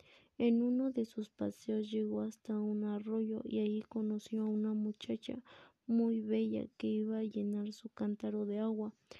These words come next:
Pronto se enamoraron uno de otro y tuvieron su hijo. El dios estaba muy feliz con su pequeño y la mujer,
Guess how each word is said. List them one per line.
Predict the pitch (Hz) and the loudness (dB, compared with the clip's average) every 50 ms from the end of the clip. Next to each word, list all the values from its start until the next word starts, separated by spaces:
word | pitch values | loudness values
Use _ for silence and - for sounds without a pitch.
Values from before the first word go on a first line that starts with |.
| - - - _ _ _ | -20 -20 -20 _ _ _
Pronto | - 240 240 240 - 254 254 | 4 4 4 4 2 0 -2
se | - 240 | 0 0
enamoraron | 220 214 214 208 208 208 208 208 202 208 214 214 220 220 214 214 - _ - | 2 2 2 2 2 2 0 0 0 0 -2 -2 -2 -2 -4 -4 -6 _ -2
uno | 226 220 226 226 233 226 | 0 2 2 2 0 0
de | 220 226 214 | 0 0 2
otro | 214 220 - - 226 220 226 | 2 0 0 -2 -2 -2 0
y | - 220 214 | 2 0 0
tuvieron | - - 220 208 214 214 214 214 220 214 214 - _ - - - - _ _ | 0 -2 -2 -2 0 0 2 2 0 0 0 -4 _ -18 -20 -20 -20 _ _
su | - - - 220 226 | -20 -8 -2 2 2
hijo. | 226 226 226 220 - - 226 226 - - 240 | 2 2 0 -2 -6 -8 -8 -6 -6 -4 -2
El | 226 220 214 | -2 -2 0
dios | 214 226 233 226 240 | 0 0 -2 -2 -2
estaba | 240 - - - 226 220 220 220 | -6 -10 -6 -4 -4 -2 -2 0
muy | 214 220 220 220 214 | 0 0 -2 -2 -2
feliz | - 220 214 208 214 226 233 233 - - _ _ _ - - _ _ _ _ | -2 -2 0 0 2 0 0 0 -2 -8 _ _ _ -20 -20 _ _ _ _
con | _ - 220 220 214 | _ -2 -2 0 0
su | - - 208 | -2 -4 -6
pequeño | - - 208 202 - - 226 226 226 226 226 220 - | -2 -2 -4 -4 0 0 2 2 4 2 2 0 -2
y | - 208 | -4 -2
la | 214 214 208 208 | -2 -2 -2 -2
mujer, | 208 208 214 214 - 233 247 247 240 | -2 -2 -4 -2 -2 -2 -2 -2 -4